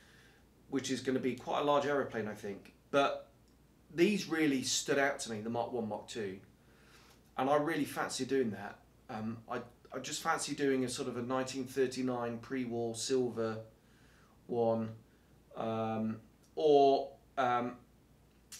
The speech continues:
yeah, sort of a hastily camouflaged one, or maybe even a desert one.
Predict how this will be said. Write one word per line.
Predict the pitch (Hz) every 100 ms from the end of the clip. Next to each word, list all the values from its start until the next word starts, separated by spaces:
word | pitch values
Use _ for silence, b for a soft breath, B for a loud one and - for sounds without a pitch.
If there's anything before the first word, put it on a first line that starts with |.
| - - 147
yeah, | 143 131
sort | 117 147
of | 127 127
a |
hastily | 113 147 131 127 127
camouflaged | - 147 127 135 127 123 117 -
one, | 123 123
or | 120
maybe | 135 123 131
even | 120 120
a |
desert | 113 120 120
one. | 113 113